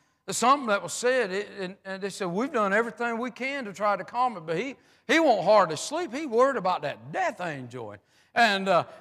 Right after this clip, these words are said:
they didn't really know <laughs> what was, what was said. And, and, uh, and he would, man, he was just troubled by that thing. So I sat down with him, and I talked with him and shared with him from some scripture and, and, uh, just about having no fear. And, and, uh, we,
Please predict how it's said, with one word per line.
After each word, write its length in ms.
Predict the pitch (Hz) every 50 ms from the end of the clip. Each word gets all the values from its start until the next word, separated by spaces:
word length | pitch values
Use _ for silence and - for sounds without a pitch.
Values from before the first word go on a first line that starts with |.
| -
they 280 | 160 165 220 277 330 359
didn't 220 | 330 285 240 214
really 280 | 208 214 214 202 196 190
know 240 | 202 202 202 196 202
<laughs> 20 |
what 240 | 185 - 233 240 156
was, 200 | 202 196 - - - _ - - - _
what 200 | 254 247 233 220
was 100 | 208 -
said. 400 | - 226 226 233 254 277 269 208
And, 120 | 165 - - - - - -
and, 360 | 262 254 240 233 226 226 220
uh, 260 | 220 202 185 175 180 - -
and 220 | 196 185 190 190
he 160 | 180 202 285 320
would, 340 | 330 294 277 277 277 -
man, 240 | 226 247 269 277 254
he 160 | 214 247 302
was 160 | 320 294 196 160
just 220 | 170 151 - -
troubled 420 | - - 247 285 311 320 285 202
by 200 | 160 160 151 143
that 180 | 139 135 135 -
thing. 180 | 165 160 156 143
So 140 | - 196
I 80 | 220 277
sat 320 | 233 - - 247 - 202
down 260 | 226 240 233 226 233 226
with 160 | 247 247 240
him, 120 | 220 180
and 100 | 175 196
I 80 | 214 226
talked 360 | - - 233 254 254 - 214
with 240 | 233 247 254 254 254
him 120 | 247 226
and 120 | 170 135 - _ _ _ _ _ _ _
shared 420 | - - 247 262 269 269 254 220
with 240 | 240 254 269 269 262
him 140 | 262 240 196
from 240 | - - 226 196 151
some 200 | - - 185 151
scripture 680 | - - - - 294 294 285 294 - - 277 269 226
and, 120 | 175 135 - - - - - -
and, 240 | 262 254 254 233 240
uh, 100 | 233 220
just 240 | 185 214 240 - -
about 220 | 233 262 254 220
having 320 | 208 240 262 254 247 240 240
no 160 | 247 247 -
fear. 580 | - - - - 285 285 294 294 285 269 220
And, 140 | 180 156 127 - - - - _
and, 300 | - 233 233 226 214 214
uh, 200 | 208 202 185 175 170
we, 180 | 202 247 294